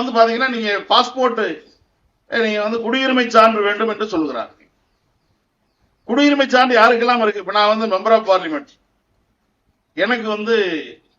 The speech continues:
பாஸ்போர்ட் கிடையாது, இது வரைக்கும் இல்ல, நான் பாஸ்போர்ட் வாங்கல. என்னுடைய குடியுரிமை ஆவணம்ங்கிறது எது? என்னுடைய ரேஷன் கார்டு, என்னுடைய ஆதார் அட்டை, ஓட்டர் ஐ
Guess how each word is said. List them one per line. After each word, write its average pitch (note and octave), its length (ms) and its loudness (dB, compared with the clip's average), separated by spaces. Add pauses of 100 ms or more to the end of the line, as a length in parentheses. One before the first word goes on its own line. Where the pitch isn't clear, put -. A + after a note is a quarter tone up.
பாஸ்போர்ட் A3 480 -2
கிடையாது, E3 300 -4 (120)
இது F3+ 140 -8
வரைக்கும் F#3+ 280 -6
இல்ல, D3 120 -8 (540)
நான் E3 200 -4
பாஸ்போர்ட் F3+ 420 -2
வாங்கல. C3 220 -8 (1900)
என்னுடைய B3+ 320 2 (100)
குடியுரிமை C4+ 460 0
ஆவணம்ங்கிறது A#3+ 580 0
எது? A3+ 180 0 (2500)
என்னுடைய A#3+ 440 -2
ரேஷன் A3+ 340 4
கார்டு, G3+ 240 2 (120)
என்னுடைய A3 300 0 (500)
ஆதார் G#3+ 320 6
அட்டை, G#3 260 -2 (1700)
ஓட்டர் A3+ 320 2
ஐ G#3 80 6